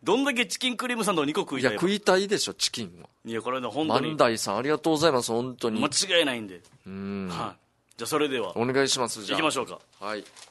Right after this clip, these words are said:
Speaker 1: えー、一コマ目。
Speaker 2: 四コマね。
Speaker 1: えー、まあ、曇っている、もう本当にどんよりとした雲ですね。一面街が雲に覆われてます。
Speaker 2: はい。
Speaker 1: で、
Speaker 2: うん。
Speaker 1: 二コマ目。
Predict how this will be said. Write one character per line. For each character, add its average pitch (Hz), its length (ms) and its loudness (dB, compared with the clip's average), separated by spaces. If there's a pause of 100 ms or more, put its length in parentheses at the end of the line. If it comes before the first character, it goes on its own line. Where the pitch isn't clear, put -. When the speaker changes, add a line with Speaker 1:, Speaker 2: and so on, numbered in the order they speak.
(120)
Speaker 1:
え 92 680 -6
ー、 87 60 -20
一 - 180 0
コ 208 60 0
マ 170 160 2
目。 135 160 -2
Speaker 2:
四 90 160 -14
コ 92 120 -10
マ 92 140 -8
ね。 131 180 -2 (600)
Speaker 1:
え 92 600 -6 (920)
ー、 - 60 -20 (480)
ま 135 320 6
あ、 - 40 -10 (720)
曇 202 260 0
っ 185 60 -8
て - 240 -8
い 123 80 0
る、 101 300 -6
も 123 220 -2
う - 20 -4
本 147 160 -2
当 156 60 2
に 113 160 -6
ど 147 140 0
ん 160 180 2
よ 175 120 2
り 175 80 -4
と 160 140 -2
し - 140 -8
た 107 280 -2 (400)
雲 160 280 0
で 113 100 0
す 110 100 -10
ね。 131 120 -2
一 131 300 0
面 131 220 -2
街 131 280 -2
が 135 100 -4
雲 165 240 2
に 135 60 2
覆 123 180 2
わ 135 80 6
れ 131 60 -4
て 120 80 -8
ま 107 100 -4
す。 - 180 -12
Speaker 2:
は 120 140 4
い。 107 80 0 (400)
Speaker 1:
で、 160 260 0 (140)
Speaker 2:
う 185 40 -6
ん。 - 20 -6
Speaker 1:
二 190 180 -2
コ 170 100 -8
マ 147 160 0
目。 113 220 -6